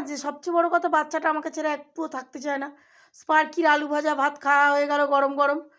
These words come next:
খেয়ে আবার উনি চলে গেলেন ওনার বিছানায় একেবারে শুতে। ওখানে চার পাঁচটা জামা কাপড়, গেঞ্জি ফেঞ্জি, এটা ওটা দিয়ে একদম গদি করে দেওয়া আছে, ওর ভেতরেই ঘুমিয়ে থাকবে।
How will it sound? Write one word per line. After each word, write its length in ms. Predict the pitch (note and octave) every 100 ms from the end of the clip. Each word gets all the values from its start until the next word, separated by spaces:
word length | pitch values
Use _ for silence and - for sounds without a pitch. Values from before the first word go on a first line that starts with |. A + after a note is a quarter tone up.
| _ _ _
খেয়ে 240 | D4 D4 C#4+
আবার 220 | C#4 C#4+
উনি 160 | C#4+ C#4+
চলে 240 | C#4+ C#4
গেলেন 220 | C4+ C#4 C#4
ওনার 200 | C4+ C4+
বিছানায় 460 | B3+ B3 C4+ C#4 C#4
একেবারে 240 | C4+ C#4 C4+
শুতে। 360 | - C4 D4 D#4 - _ _ _ -
ওখানে 280 | C4 C#4 C#4+
চার 200 | C#4 C4+
পাঁচটা 320 | C#4+ C4+ D4+
জামা 260 | C4+ C4+ C#4
কাপড়, 280 | C#4 B3 D4
গেঞ্জি 320 | B3+ C4+ C#4
ফেঞ্জি, 280 | C#4 C#4 C4+ C#4+
এটা 160 | C#4+
ওটা 180 | C#4+ D4
দিয়ে 220 | C4+ C4 D4+
একদম 180 | D4+ B3+
গদি 220 | C#4 B3+
করে 220 | - G4+
দেওয়া 180 | F#4 F4
আছে, 180 | E4 F4+ _ _ _ _ -
ওর 260 | C#4+ D4 C#4
ভেতরেই 380 | C#4 C#4+ D4
ঘুমিয়ে 340 | A#3+ C4 C#4 C#4
থাকবে। 340 | C#4 C4+ D#4+